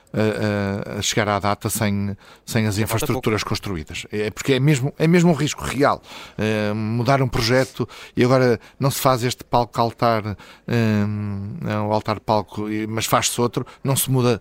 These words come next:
Speaker 1: seguramente numa semana, nem, nem em duas, nem em três. E, portanto, eu creio que o bom senso, eh, aconselha a que isto se faça com o que, com o que existe e, e, e de forma muito, digamos, focada e, e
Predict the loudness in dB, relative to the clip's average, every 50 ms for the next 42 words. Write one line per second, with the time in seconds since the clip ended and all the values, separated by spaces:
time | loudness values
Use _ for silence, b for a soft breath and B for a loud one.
0 | B B -6 -4 0 2 2 2 2 0 0 -2 -4 -4 -4 -2 -2 -2 -4 -4
1 | -2 -2 0 0 -2 -4 -8 B B B B B B -4 -4 -4 -2 0 0 0
2 | 0 0 0 2 4 2 4 2 2 0 0 -2 -2 -2 -2 -2 -2 -4 -8 B
3 | B B B B B B -8 -8 -6 -2 -2 -2 -2 -2 -2 -2 -2 0 0 -2
4 | -2 -2 -2 0 0 0 0 0 -4 -4 -2 -2 0 0 -2 -2 0 0 0 0
5 | 0 0 0 0 0 -2 -4 -6 -8 -8 B B B B B B B B -4 -2
6 | -2 0 0 -2 -4 -4 -6 -6 -6 -4 -4 -4 -4 0 0 0 2 2 0 0
7 | -2 -4 -6 -6 -6 -8 -10 -8 0 0 0 0 0 -2 0 0 0 -2 -4 B
8 | B B B B B 2 4 4 4 4 0 -8 -14 -4 2 4 4 4 4 2
9 | 0 2 2 2 2 2 2 0 -2 _ -6 -6 -6 -4 -4 -6 -4 -4 -6 -6
10 | -6 -6 -4 -6 -6 -6 -8 -8 -4 -2 -2 0 0 0 -2 -2 -2 -4 -4 -6
11 | -8 -6 -4 -4 -4 -4 -6 -8 -6 -6 -6 -6 -8 -10 B B B B B -14
12 | -14 -8 -2 0 2 2 2 2 0 0 -2 -2 -2 -4